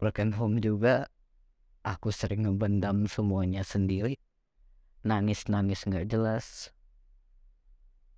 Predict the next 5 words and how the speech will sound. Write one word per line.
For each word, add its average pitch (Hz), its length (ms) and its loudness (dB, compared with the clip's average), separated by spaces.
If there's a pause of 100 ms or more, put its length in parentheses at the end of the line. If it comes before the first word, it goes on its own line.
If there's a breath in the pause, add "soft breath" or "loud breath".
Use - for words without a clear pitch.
(380)
Aku 120 240 0
ada 117 160 0
indikasi 107 480 -2
kayak 95 320 -6
anxiety, 95 880 -4